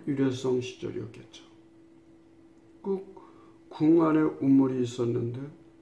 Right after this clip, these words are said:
때가 정이월, 이월 달이니까 가-, 상당히 추웠던 때 아닙니까? 옛날에 많이 추웠거든요. 근데 그 우물에서 물이 펑펑 쏟아지더래,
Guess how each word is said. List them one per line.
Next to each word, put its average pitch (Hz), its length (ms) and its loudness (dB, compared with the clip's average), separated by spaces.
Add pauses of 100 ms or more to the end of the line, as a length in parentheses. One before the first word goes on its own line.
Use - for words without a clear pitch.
(720)
때가 139 340 -2 (440)
정이월, 123 600 0 (200)
이월 156 420 4
달이니까 135 580 -2
가-, - 160 -20 (440)
상당히 131 420 -8
추웠던 160 600 -8
때 - 80 -12
아닙니까? - 480 -10 (580)
옛날에 92 360 -8
많이 147 280 -10
추웠거든요. - 540 -16 (1500)
근데 208 200 2
그 208 100 4
우물에서 170 600 8
물이 135 340 0
펑펑 110 320 -8
쏟아지더래, - 560 -10